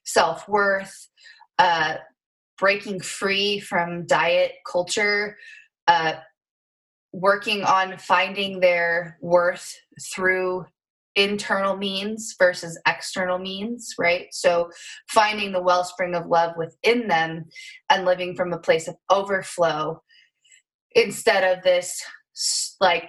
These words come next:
dried out place inside where you're constantly looking for something to fuel you. You fuel yourself and then you give to others instead of trying to get others to fuel you,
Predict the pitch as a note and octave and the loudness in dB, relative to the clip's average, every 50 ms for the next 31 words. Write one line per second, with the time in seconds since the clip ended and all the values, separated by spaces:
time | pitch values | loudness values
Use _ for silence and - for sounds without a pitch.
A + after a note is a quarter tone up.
0 | - - - - F3+ F3 G3 G3+ F#3+ F#3+ F#3 F#3 F#3 F3+ E3+ E3+ E3+ - - - | -12 -10 -10 -8 -4 0 2 2 4 4 2 2 2 2 2 0 0 -2 -4 -6
1 | - G#3 F3+ F3 F3 - F3 E3+ E3+ E3 - - F3+ F3+ F3 E3 E3 E3 E3+ E3+ | -4 -2 -2 -2 -4 -6 -8 -8 -8 -6 -2 0 2 2 2 0 -2 -4 -4 -2
2 | E3+ E3 E3 E3 D#3+ D#3+ - - - - G3+ F#3 F3 - - F3+ C3+ - E3 E3 | -2 -2 -2 -2 -4 -4 -6 -8 -2 0 0 0 0 -2 -6 -6 -6 -4 -6 -6
3 | E3 F3 F#3 F#3 F#3 - F3 E3+ E3+ E3 - - F3 D#3+ D#3+ D#3+ D#3 D#3 - - | -4 -2 -4 -4 -4 -6 -8 -8 -8 -10 -10 -6 -4 0 0 0 0 -2 -4 -10
4 | - - - _ - - - F#3+ F#3 F3+ F3 F#3 F3 F3 E3 E3+ E3 - - F3 | -16 -20 -20 _ -10 -2 0 2 0 0 0 -4 -6 -6 -6 -8 -8 -4 -2 0
5 | E3 E3 D#3+ D3 C#3+ C3 C3+ D#3+ F3 F#3 F3 - - A#3 A3+ A3 G#3+ G#3 F#3+ F3 | 0 0 0 -2 -4 -8 -8 -8 -8 -8 -8 -6 -2 0 2 2 2 2 0 -2
6 | E3+ - - F#3 F3+ E3+ F#3+ B3 B3+ - - F3 F3 F3 F3 F3 E3+ E3+ E3+ E3 | -4 -2 0 2 2 2 2 -2 -6 -6 -6 -4 -2 0 2 0 0 0 -4 -8
7 | E3 - D3 C#3+ C#3+ D#3 D#3+ - - - E3+ - - - - D#3+ C#3+ D#3 D#3 - | -8 -6 -6 -6 -6 -8 -10 -14 -12 -10 -6 -4 -4 -2 -2 -4 -4 -6 -8 -8
8 | - - F3 F3 E3+ D#3+ - - F3 E3 E3 D#3+ D#3 D#3 D#3 - - _ _ _ | -8 -8 -8 -6 -6 -4 0 2 2 2 2 0 -4 -6 -8 -12 -18 _ _ _
9 | _ - _ _ _ - - - G#3 F#3+ F3+ F3+ E3+ F3+ E3+ E3+ E3+ E3 E3+ E3 | _ -20 _ _ _ -4 0 2 2 2 2 0 0 -2 0 2 0 0 0 0
10 | E3 E3 E3 - - - - - F#3 F3 E3 D#3+ E3 D#3+ D#3+ - - - F#3 E3 | -2 -4 -6 -8 -8 -6 -6 -4 -2 -2 -2 -2 -2 -4 -6 -6 -4 -2 0 2
11 | D#3+ D#3 C3+ D#3+ D#3+ C3+ - | 2 0 0 -2 -4 -6 -8